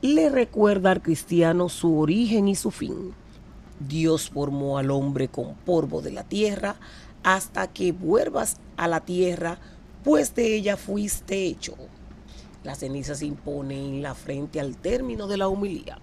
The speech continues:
Son impuestas en la frente haciendo la señal de la cruz con ellas, mientras que el ministro dice las palabras bíblicas: "Acuérdate que eres polvo y en el polvo te convertirás".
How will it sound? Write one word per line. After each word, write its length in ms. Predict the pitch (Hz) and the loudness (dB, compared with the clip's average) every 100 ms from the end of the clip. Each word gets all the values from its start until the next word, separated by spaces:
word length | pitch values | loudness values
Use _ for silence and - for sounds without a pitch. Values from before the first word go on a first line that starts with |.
| - - - - - - - - - | -20 -20 -20 -20 -20 -20 -20 -20 -12
Son 320 | - - 147 151 | -4 2 4 4
impuestas 640 | 151 151 143 147 143 - | 2 4 2 2 -2 -2
en 140 | - 135 | -2 0
la 80 | 139 | 0
frente 480 | - 135 135 147 | 0 0 0 2
haciendo 420 | 139 - 143 143 147 | 0 2 2 2 2
la 120 | 135 | 0
señal 460 | - 127 135 240 | 0 2 4 6
de 100 | 240 | 6
la 120 | 214 185 | 6 6
cruz 260 | 180 185 - | 4 4 2
con 260 | - 143 | -2 2
ellas, 440 | 160 156 165 - - - - - - | 4 6 4 2 -6 -18 -20 -14 2
mientras 560 | 285 294 269 226 214 | 4 4 2 0 -2
que 180 | - 208 | 0 2
el 120 | 202 | 4
ministro 800 | 196 190 190 196 185 - 170 180 - - - - | 2 2 2 0 -2 -2 0 0 -2 -18 -20 -10
dice 520 | 170 202 196 - 190 | 2 4 4 6 8
las 240 | 175 175 - | 8 6 2
palabras 720 | 175 175 175 175 180 - - | 2 4 4 2 0 -2 -8
bíblicas: 840 | - 147 175 156 156 - 160 - - - - - - - | -4 0 2 4 2 6 4 4 -4 -16 -20 -20 -20 -6
"Acuérdate 920 | - 269 - 254 233 214 208 202 214 208 | 0 0 4 4 4 4 2 4 0 2
que 180 | 196 | 2
eres 220 | 196 190 - | 4 2 -2
polvo 600 | - 185 185 175 180 185 - - - | 2 4 4 4 2 0 -8 -20 4
y 200 | 294 311 | 8 10
en 120 | 277 | 8
el 140 | 240 226 | 4 2
polvo 580 | - 214 208 190 202 202 | 4 4 4 4 2 4
te 200 | 202 185 | 2 2
convertirás". 1040 | 185 185 185 180 190 180 - - - - | 2 4 4 2 0 0 -2 -8 -14 -16